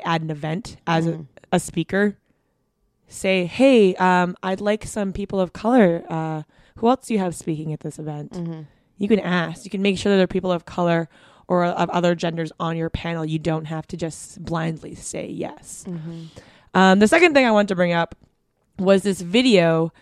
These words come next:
Speaker 1: that Ottawa Tourism put out recently, this week on, uh, I wanna say Tuesday. And, uh, it's promoting Ottawa, and it's gotten over five thousand views, which for Ottawa <laughs> Tourism I think is
Speaker 2: Mm-hmm.
Speaker 1: very good.
Speaker 2: Yeah.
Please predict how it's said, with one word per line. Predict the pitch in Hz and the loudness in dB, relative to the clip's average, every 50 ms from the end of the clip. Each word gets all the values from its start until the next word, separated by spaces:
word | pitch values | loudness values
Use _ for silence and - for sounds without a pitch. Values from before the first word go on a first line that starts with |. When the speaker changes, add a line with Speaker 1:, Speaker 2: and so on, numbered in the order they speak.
| _ _ _ _ _ _ - | _ _ _ _ _ _ -4
Speaker 1:
that | 175 185 175 175 - - | 0 0 0 0 2 4
Ottawa | 208 240 277 311 320 330 | 6 8 10 10 8 6
Tourism | 320 - - 247 226 196 175 - 175 165 | 6 2 2 4 4 4 4 2 -2 -4
put | - - 180 | -4 -2 -2
out | 165 160 160 - - _ _ _ _ _ - | 0 -2 -2 -4 -10 _ _ _ _ _ -6
recently, | 156 165 165 156 - - - 143 160 160 180 214 226 - | -4 -2 -2 -4 -6 -8 -10 -8 -4 -2 -2 -2 -2 -4
this | - 160 165 165 - - | -2 -2 -2 -2 -2 -4
week | - 165 165 190 208 - - - | -4 -2 -2 -2 -2 -6 -12 -10
on, | - 160 156 156 156 156 156 156 151 | -6 -4 -2 -2 -2 -2 -4 -4 -6
uh, | 156 151 151 151 151 151 - | -6 -6 -6 -6 -6 -6 -4
I | |
wanna | 165 180 196 202 202 | -2 0 0 0 -2
say | 185 - - 190 180 180 180 175 175 175 - - _ _ _ _ - | -2 -2 -2 0 0 2 2 2 0 0 -2 -6 _ _ _ _ -6
Tuesday. | - 190 180 175 202 202 220 226 - _ _ _ _ _ _ _ _ _ _ _ _ - | -4 -4 -4 -2 -4 -4 -4 -4 -6 _ _ _ _ _ _ _ _ _ _ _ _ -6
And, | 185 190 190 190 190 185 | -4 -2 -2 -2 -2 0
uh, | 185 180 180 175 180 - _ _ _ _ _ _ _ _ _ | 0 0 0 -2 -2 -6 _ _ _ _ _ _ _ _ _
it's | - 202 - - - - - - _ _ - | -6 -6 -6 -8 -14 -18 -18 -18 _ _ -8
promoting | - - 202 175 165 165 165 165 165 - | -4 -4 -2 -2 -2 -2 -2 -4 -6 -6
Ottawa, | - 156 156 156 160 165 180 190 208 220 233 _ _ _ _ _ _ _ _ _ _ - | -4 -4 -4 -2 -2 -2 -2 -2 -2 -4 -6 _ _ _ _ _ _ _ _ _ _ -12
and | 170 165 165 165 165 | -8 -8 -6 -6 -8
it's | - - - | -8 -10 -14
gotten | - - 190 196 220 240 | -6 -4 -2 0 2 2
over | 254 262 277 269 | 4 4 4 2
five | - - 185 175 170 170 | 2 0 0 0 0 0
thousand | - 180 170 170 175 165 165 | 0 0 -2 0 -2 -4 -4
views, | 151 165 165 156 151 | -2 -2 -4 -4 -4
which | 160 175 185 - - - - - _ _ _ | -6 -6 -8 -8 -12 -18 -20 -20 _ _ _
for | - - 190 | -6 -6 -4
Ottawa | 180 175 165 170 170 | -2 -2 -2 -2 -2
<laughs> | 165 | -4
Tourism | - - 196 202 190 - 202 180 | 0 0 0 0 2 -2 -4 -4
I | 180 175 | -4 -6
think | - - 190 185 | -6 -8 -6 -4
is | 185 202 170 | -4 -4 -2
Speaker 2:
Mm-hmm. | 180 | 0
Speaker 1:
very | 185 190 170 170 170 | 0 0 0 -2 -2
good. | 160 - 185 170 160 160 - - - | 0 2 2 2 2 0 -6 -10 -14
Speaker 2:
Yeah. | - 165 165 175 180 | -14 -12 -10 -10 -10